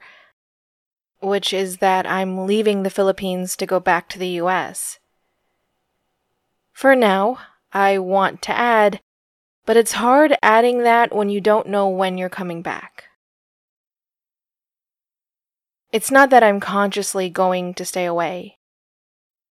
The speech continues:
It's that I have a lot of work to do. It's like, um, well, say you gave me a house, right? That is super generous, and I really appreciate it.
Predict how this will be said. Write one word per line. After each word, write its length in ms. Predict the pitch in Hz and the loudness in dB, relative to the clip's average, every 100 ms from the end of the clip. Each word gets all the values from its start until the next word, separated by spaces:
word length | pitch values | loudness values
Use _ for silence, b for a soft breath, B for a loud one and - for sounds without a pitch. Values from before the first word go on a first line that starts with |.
| - | -16
It's 180 | 190 - | -12 -2
that 160 | 208 | 2
I 100 | 196 | 2
have 240 | 190 196 196 | 2 0 0
a 60 | |
lot 280 | 190 190 202 | 2 2 2
of 120 | 185 | 0
work 340 | 170 196 185 - | 0 0 0 -6
to 120 | 175 | -12
do. 280 | 131 117 208 _ _ _ _ _ _ _ _ _ _ _ _ _ _ _ _ _ _ _ _ _ _ _ _ _ _ _ _ _ _ _ _ _ - | -10 -12 -14 _ _ _ _ _ _ _ _ _ _ _ _ _ _ _ _ _ _ _ _ _ _ _ _ _ _ _ _ _ _ _ _ _ -14
It's 240 | 208 - | -10 0
like, 460 | 240 233 220 - - _ _ _ _ _ _ | 2 2 0 -14 -20 _ _ _ _ _ _
um, 460 | 220 196 208 208 190 b b b b _ _ _ B B B | -10 -8 -8 -10 -14 b b b b _ _ _ B B B
well, 460 | 262 269 262 220 - _ - | 4 6 6 0 -6 _ -12
say 440 | - - 277 269 | -4 4 6 6
you 360 | 240 214 233 220 | 4 -4 -4 -2
gave 340 | 185 208 202 | 2 4 4
me 240 | 202 196 170 | 0 -2 0
a 80 | |
house, 560 | 185 202 160 131 - - | -2 -2 -4 -6 -12 -10
right? 460 | 170 185 185 - - _ _ _ _ _ | -2 -2 -2 -6 -12 _ _ _ _ _
That 320 | 185 214 208 - | 0 4 4 2
is 300 | 208 214 - | 4 4 2
super 360 | - 254 247 | -4 0 2
generous, 560 | 202 220 214 202 190 - | 4 4 4 2 0 -2
and 220 | - 208 | -2 2
I 60 | 214 | 4
really 320 | 269 339 320 | 4 4 2
appreciate 580 | - 269 277 - 214 190 | 0 -2 0 2 2 2
it. 260 | 226 - | 0 -4